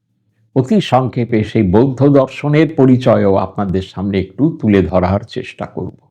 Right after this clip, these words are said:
ভগবান বুদ্ধের নাম বিশ্বসুদ্ধ মানুষ জানেন এবং তিনি সর্বত্র পূজিত হন, শ্রদ্ধা, শ্রদ্ধা, শ্রদ্ধেয় ব্যক্তি, এটা আমরা জানি। ভগবান বুদ্ধের দর্শন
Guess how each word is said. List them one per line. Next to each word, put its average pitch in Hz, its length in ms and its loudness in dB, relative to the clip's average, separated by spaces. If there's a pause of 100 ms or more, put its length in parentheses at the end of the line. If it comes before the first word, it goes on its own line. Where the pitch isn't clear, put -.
(1300)
ভগবান 151 480 2
বুদ্ধের 160 320 0
নাম 156 360 0
বিশ্বসুদ্ধ 143 640 -2
মানুষ 123 560 0
জানেন 147 260 2
এবং 123 320 2
তিনি 117 200 2
সর্বত্র 117 920 0
পূজিত 110 340 -4
হন, 123 280 0
শ্রদ্ধা, 107 600 0 (720)
শ্রদ্ধা, 107 520 -2 (440)
শ্রদ্ধেয় 135 640 2
ব্যক্তি, - 560 -2 (200)
এটা 160 240 0
আমরা 95 180 -2
জানি। 87 440 -8 (1600)
ভগবান 170 560 0
বুদ্ধের 165 440 0
দর্শন 92 500 -2